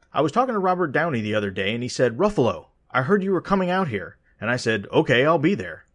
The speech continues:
said Ruffalo with a chuckle. Brace yourself, folks. Civil War may be getting bigger than we thought. From comic book resources dot com, Marvel will be releasing five one-shot issues marking the fiftieth anniversary of shield.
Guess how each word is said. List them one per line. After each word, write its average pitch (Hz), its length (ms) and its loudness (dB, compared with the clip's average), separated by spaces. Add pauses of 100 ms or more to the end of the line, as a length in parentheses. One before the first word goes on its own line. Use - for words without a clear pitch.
(260)
said 101 220 -4
Ruffalo 110 360 2
with 107 120 -2
a 110 60 -4
chuckle. 101 400 -4 (440)
Brace 139 260 2
yourself, 104 300 0
folks. 110 480 -2
Civil 120 300 -4
War 131 240 2
may 127 140 0
be 110 120 -4
getting 110 300 -4
bigger 120 260 -2
than 147 120 -4
we 156 100 -6
thought. 85 320 -6 (640)
From 135 120 -4
comic 180 380 4
book 160 160 -2
resources 113 440 -2
dot 95 200 -2
com, 98 320 -6 (280)
Marvel 180 400 4
will 151 100 0
be 131 100 -2
releasing 120 460 -4
five 143 360 -4
one-shot 131 580 0
issues 113 440 -6
marking 113 300 -2
the 98 60 -6
fiftieth 160 460 -4
anniversary 117 560 -2
of 104 120 -4
shield. 92 420 -10